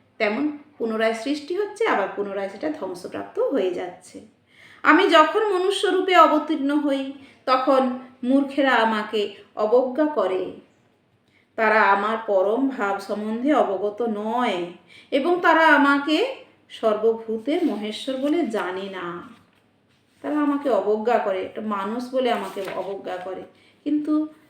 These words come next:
আমাকে তো এগুলো করতেই হয় এবং এইভাবেই আমাকে রক্ষা করতে হয়, এইভাবেই আমাকে এইগুলোতে ধ্বংস করতে হয়।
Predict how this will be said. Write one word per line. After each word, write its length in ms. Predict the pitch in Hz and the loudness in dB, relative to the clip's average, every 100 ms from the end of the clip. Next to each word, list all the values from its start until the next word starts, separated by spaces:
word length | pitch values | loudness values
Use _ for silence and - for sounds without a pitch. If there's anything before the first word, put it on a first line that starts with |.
| _ | _
আমাকে 280 | - 202 220 | -12 -8 -8
তো 120 | 214 | 0
এগুলো 260 | 220 226 247 262 | 0 2 -2 0
করতেই 420 | 294 294 - 302 | -2 -2 0 2
হয় 280 | 294 269 254 | 2 -2 -2
এবং 420 | 254 214 220 220 - - _ | 0 0 -2 -4 -10 -20 _
এইভাবেই 640 | - 247 226 233 214 294 | -2 -2 -2 0 2 2
আমাকে 440 | 330 214 202 269 370 - _ | 2 -2 -4 -6 -8 -12 _
রক্ষা 380 | 269 349 - 349 | -2 -2 -2 -4
করতে 380 | - 226 220 214 | 0 0 0 -6
হয়, 280 | 208 196 190 - - | -4 -6 -6 -8 -14
এইভাবেই 640 | - 294 311 233 202 214 339 | 0 2 2 0 -2 0 0
আমাকে 320 | 247 196 208 | -2 -6 -6
এইগুলোতে 460 | 185 185 202 196 254 | -4 -4 -6 -4 -6
ধ্বংস 440 | 214 254 302 - | -4 -2 0 0
করতে 400 | 349 - - - | -4 -4 -8 -10
হয়। 300 | 185 180 175 | -8 -8 -10